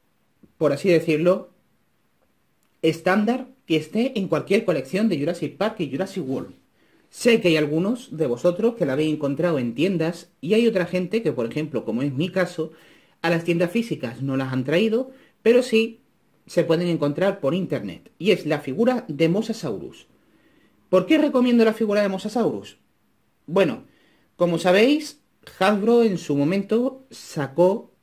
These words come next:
una figura de Mosasaurus, un tanto pequeña,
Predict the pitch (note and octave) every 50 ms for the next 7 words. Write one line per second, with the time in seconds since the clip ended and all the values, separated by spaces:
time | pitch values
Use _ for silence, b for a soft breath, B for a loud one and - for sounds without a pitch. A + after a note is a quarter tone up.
0 | _ _ - D3+ D#3+ E3+ E3+ D3 C#3 C#3 - - - B2 C3+ F3+ G3+ G3 G3 C4
1 | - - _ _ _ _ _ _ _ b b b b b b b b b b b
2 | C#3+ D#3+ D#3 E3 D#3+ D3+ C#3+ C#3+ C#3 C#3 C#3+ B2+ - G3 G#3 G3+ F#3 F#3+ G3+ G#3+
3 | - - - _ _ _ _ _ _ _ - - E3+ F3 D#3+ D3+ E3+ E3+ E3+ -
4 | D#3+ D3 C#3+ C#3 C#3 C3+ B2+ A#2 A#2 A2+ - B2+ A#2 - F3 G#3 G3+ F#3 F3 F3+
5 | G#3 -